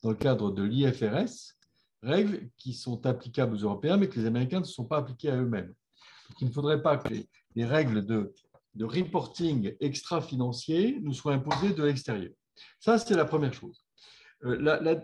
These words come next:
la, la question de la raison d'être au niveau européen est une question qui est tout à fait différente. Euh, c'est une question qui, euh, vise à promouvoir la, la, la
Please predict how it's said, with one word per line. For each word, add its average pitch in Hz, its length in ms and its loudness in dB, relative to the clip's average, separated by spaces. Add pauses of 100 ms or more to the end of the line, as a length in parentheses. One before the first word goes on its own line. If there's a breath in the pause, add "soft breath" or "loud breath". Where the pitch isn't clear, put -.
la, 139 240 -2
la 147 140 -2
question 214 340 0
de 196 60 2
la 156 80 4
raison 180 320 0
d'être 156 380 0
au 127 40 -4
niveau 135 220 -2
européen 165 460 -2
est 156 100 -8
une 135 140 -12
question 156 280 -6
qui 190 80 -2
est 151 120 -4
tout 202 200 -6
à 175 100 4
fait 190 140 0
différente. 127 420 -6 (920)
Euh, 110 60 -4
c'est 143 260 -6
une 151 160 -6
question 208 540 0
qui, 151 400 -6
euh, 117 260 2
vise 147 460 0
à 110 420 -2 (340)
promouvoir 151 960 2 (540)
la, 104 580 0 (240)
la, - 560 -8 (300)
la 131 140 -2